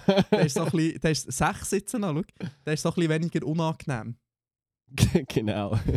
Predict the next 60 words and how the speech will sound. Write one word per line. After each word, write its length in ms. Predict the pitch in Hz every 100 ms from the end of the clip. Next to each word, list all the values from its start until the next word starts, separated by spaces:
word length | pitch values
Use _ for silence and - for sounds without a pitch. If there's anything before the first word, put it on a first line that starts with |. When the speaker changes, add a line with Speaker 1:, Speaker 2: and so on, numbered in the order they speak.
| -
Speaker 2:
Dann 680 | 160 - 180 185 - - 156
kannst 140 | 139
Speaker 1:
Ja, 60 | 139
Speaker 2:
du 40 |
Speaker 1:
aber 20 | 165
Speaker 2:
so 120 | 151
Speaker 1:
vielleicht 180 | 165 165
Speaker 2:
Plätze 240 | 165 -
um 160 | 180 208
dich 120 | 185
herum 180 | 165 180
frei 260 | 156 151
halten. 460 | 175 127 131 - - _ _ _ -
Speaker 1:
Aber 100 | 156
ich, 60 | 185
Speaker 2:
Das 80 |
Speaker 1:
ich 60 | 160
verstehe 300 | 151 147 151
das 120 | 160
Speaker 2:
Smalltalk 20 | 147
Speaker 1:
vielleicht 280 | 147 -
so, 100 | 147
Speaker 2:
führen. 100 | 139
Speaker 1:
so 140 | 131 139
ganz, 440 | 139 143 165 - -
ganz 340 | 139 156 151
allein 640 | - 127 120 120 131 131 - _ _ _ _ _ _ -
dort 160 | 123 113
ankommen, 800 | 104 117 117 107 - 110 107 - _ _ _ _ -
wenn 120 | 104
man 60 | 101
sonst 180 | 107 -
niemanden 200 | 107 98
kennt, 120 | 92
ist 60 | 87
vielleicht 220 | - -
ein 40 | -
bisschen 160 | 92 76
awkward. 300 | 98 78 95
Das 120 | -
verstehe 320 | - - 76 78
ich. 60 | _ _ _ _ _ _ - _
Speaker 2:
Das 180 | - 135
ist 100 | 131
ja 60 | 135
so. 220 | 127 123
Darum, 240 | 170 156
äh, 160 | 139 135
schnapp 240 | 139 139
dir 60 | -
doch 160 | 139 -
deinen 160 | 135
besten 220 | 131 135 -
Kollegen 320 | 120 123 131
oder 120 | 117
deine 180 | 127 123
beste 280 | 123 123 123
Kollegin 540 | - 113 120 131 123
und, 200 | 117 113
äh, 220 | 101 110